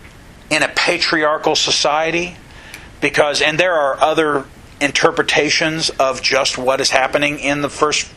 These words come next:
chapters of Genesis. But for right now, let's just take it literalistically. That the, the, the story as it's presented is exactly the way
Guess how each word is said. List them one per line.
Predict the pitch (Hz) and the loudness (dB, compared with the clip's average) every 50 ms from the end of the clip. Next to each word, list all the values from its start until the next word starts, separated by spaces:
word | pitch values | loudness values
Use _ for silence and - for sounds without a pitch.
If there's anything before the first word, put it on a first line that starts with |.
| - - | -12 -6
chapters | - - 147 143 - - 143 135 143 | -2 0 0 0 0 0 -2 -2 -2
of | 135 | -4
Genesis. | 123 127 143 143 147 - - 160 156 - - - - - - - - - - - - - - | -2 -2 -2 0 0 -2 -2 -2 -2 -4 -6 -8 -12 -18 -16 -14 -12 -12 -10 -12 -6 -2 0
But | 156 - | 2 2
for | - 165 | 4 4
right | 170 175 180 165 | 2 2 2 2
now, | 175 170 165 156 | 0 0 2 2
let's | 156 156 - | 2 0 0
just | - 160 147 - - | 0 0 -2 0 0
take | - 147 147 - | 0 0 2 2
it | 151 143 139 - | 0 -2 -2 -4
literalistically. | 131 120 127 135 143 143 139 143 139 131 131 123 - - 110 - - - - - - - - - - - - - - - - - - - - | -4 -2 0 2 2 2 2 2 2 2 2 0 0 -2 -4 -6 -8 -10 -12 -12 -16 -20 -20 -20 -20 -20 -20 -20 -20 -20 -20 -20 -20 -4 0
That | - 123 120 - | 0 0 2 0
the, | - 110 107 110 - 107 | 0 0 0 0 -2 -2
the, | 107 113 107 104 107 | -2 -2 -2 -2 -2
the | 110 117 107 | -2 0 0
story | 107 - - - - 147 143 147 147 147 143 135 | 0 -2 -2 -2 0 0 2 2 2 0 0 0
as | 131 131 131 151 | 0 0 -2 -2
it's | 135 - | -4 -4
presented | - - 147 135 131 127 120 120 117 113 | -2 -2 -2 0 0 0 0 0 -2 0
is | 113 107 107 127 | 0 -2 -2 -2
exactly | 113 104 - - 135 127 123 117 - 127 123 123 - | -2 -2 -2 0 0 0 -2 -2 -2 -2 -2 -2 -4
the | - - - 117 | -6 -6 -4 -2
way | 117 117 113 110 107 107 | 0 0 0 0 0 -2